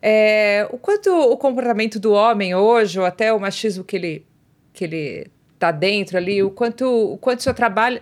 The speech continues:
atrapalha também no prazer dele, sabe? Será que os homens também ali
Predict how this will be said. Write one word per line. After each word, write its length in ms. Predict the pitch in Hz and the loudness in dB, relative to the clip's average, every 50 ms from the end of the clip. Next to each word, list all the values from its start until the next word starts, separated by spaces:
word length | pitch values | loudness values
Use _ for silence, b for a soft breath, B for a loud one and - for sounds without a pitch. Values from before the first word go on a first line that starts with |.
| - | -8
atrapalha 560 | - - 196 - 202 202 - 226 226 233 220 214 | -10 -8 -4 -4 -4 -4 -2 -2 -2 0 -2 -2
também 260 | 233 220 220 233 240 | -2 -2 -2 -2 -2
no 100 | 240 254 | -2 -2
prazer 380 | - 262 247 254 233 311 339 | 0 0 0 2 2 0 -2
dele, 540 | 311 226 180 226 233 247 247 226 190 156 156 | -2 -2 0 2 4 4 4 4 2 0 -4
sabe? 420 | 151 - - 240 240 208 165 160 147 | -6 -4 -2 -2 -2 -2 -4 -6 -8
Será 220 | - - 202 214 | -8 -6 -6 -6
que 100 | - 220 | -6 -6
os 100 | 202 175 | -2 0
homens 300 | 208 214 208 208 208 202 | 0 0 0 -2 -4 -4
também 380 | - 202 190 185 196 196 196 185 | -6 -6 -6 -4 -2 -2 -2 -2
ali 320 | 185 180 196 196 190 B | -2 -2 -2 -2 -4 B